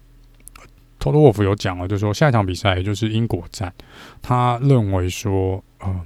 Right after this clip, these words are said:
宾士车队会反弹，从谷底反弹，然后会拿下一二名。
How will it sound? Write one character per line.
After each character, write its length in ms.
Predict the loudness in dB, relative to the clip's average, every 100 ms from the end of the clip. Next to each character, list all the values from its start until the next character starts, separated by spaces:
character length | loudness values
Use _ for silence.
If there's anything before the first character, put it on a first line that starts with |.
| -14 _ -4 2
宾 140 | 4
士 60 | 4
车 160 | 4
队 220 | 4 0
会 560 | -2 -2 0 2 0 -4
反 260 | -6 -8 -4
弹， 260 | -2 -4
从 160 | -2 -2
谷 100 | 0
底 100 | 0
反 200 | 0 -2
弹， 200 | -4 -8 -10 -18 -20 -20 -8
然 140 | -4
后 140 | 0 4
会 140 | 4
拿 260 | 2 0 -4
下 280 | -6 -8 -6
一 220 | -4 2
二 180 | 4 4
名。 300 | 0 -10